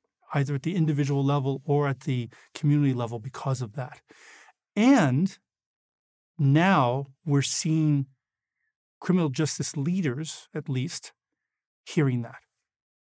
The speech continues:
Across the spectrum, the political spectrum, I'm hearing criminal justice leaders saying, "We're not gonna police our way out of this, that we are going to, um, treat people as patients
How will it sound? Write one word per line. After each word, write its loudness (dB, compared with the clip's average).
Across 2
the -2
spectrum, -2
the -4
political -2
spectrum, -2
I'm 2
hearing 2
criminal 2
justice -2
leaders 0
saying, 2
"We're 4
not 2
gonna -2
police -2
our -2
way 0
out 0
of -4
this, -4
that 0
we 2
are 4
going 2
to, 0
um, 0
treat -2
people -2
as -4
patients -6